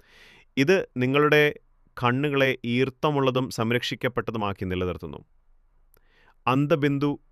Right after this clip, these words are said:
ബ്ലൈൻഡ് സ്പോട്ട്. ഓപ്റ്റിക് നാഡി റെറ്റിനയുമായി ബന്ധിപ്പിക്കുന്നിടത്ത് എല്ലാവർക്കും ഒരു സ്വാഭാവിക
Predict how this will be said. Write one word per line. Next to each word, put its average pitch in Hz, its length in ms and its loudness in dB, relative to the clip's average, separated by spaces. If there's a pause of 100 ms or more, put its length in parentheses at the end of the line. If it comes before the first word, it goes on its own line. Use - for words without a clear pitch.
(220)
ബ്ലൈൻഡ് 104 360 -2
സ്പോട്ട്. - 400 -8 (400)
ഓപ്റ്റിക് 120 380 0
നാഡി 131 200 2
റെറ്റിനയുമായി 113 520 0
ബന്ധിപ്പിക്കുന്നിടത്ത് 95 880 -4 (400)
എല്ലാവർക്കും 143 760 2
ഒരു 110 140 -2
സ്വാഭാവിക 107 580 -2